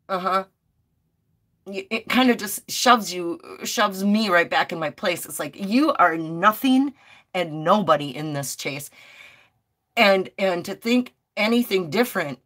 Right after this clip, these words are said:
um, is, is just like, boom. There you go, Susie. <laughs>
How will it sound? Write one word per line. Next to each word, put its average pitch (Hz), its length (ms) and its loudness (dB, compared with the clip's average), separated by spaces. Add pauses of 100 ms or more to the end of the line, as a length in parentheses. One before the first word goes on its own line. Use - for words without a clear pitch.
(140)
um, 147 460 2 (1200)
is, 190 260 -4
is 170 280 2
just 175 240 -4
like, 147 240 -4
boom. 202 560 8 (840)
There 170 260 -2
you 185 140 2
go, 185 220 2
Susie. 151 480 -4 (340)
<laughs> 285 60 6